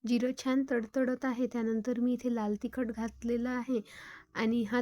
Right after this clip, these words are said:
तडका मी पालक पनीरवरती सोडणार आहे. त्याआधी मी इथे काळा मसाला ॲड करणार आहे आणि छान असं मिक्स करून घेणार आहे.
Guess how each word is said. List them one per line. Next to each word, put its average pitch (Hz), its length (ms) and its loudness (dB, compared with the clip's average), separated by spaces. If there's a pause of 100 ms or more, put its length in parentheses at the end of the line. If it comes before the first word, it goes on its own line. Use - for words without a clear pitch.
(120)
तडका 214 400 2
मी 262 240 4 (100)
पालक 233 240 2 (100)
पनीरवरती 220 560 2
सोडणार 220 520 2
आहे. 202 300 -2 (920)
त्याआधी 247 480 2
मी 262 200 6
इथे 262 160 0
काळा 214 280 2
मसाला 240 460 0
ॲड 226 260 0
करणार 254 400 0
आहे 254 180 0
आणि 233 260 0
छान 247 300 -2
असं 233 180 -2
मिक्स 269 320 2
करून 226 340 2
घेणार 190 380 0
आहे. 202 280 -6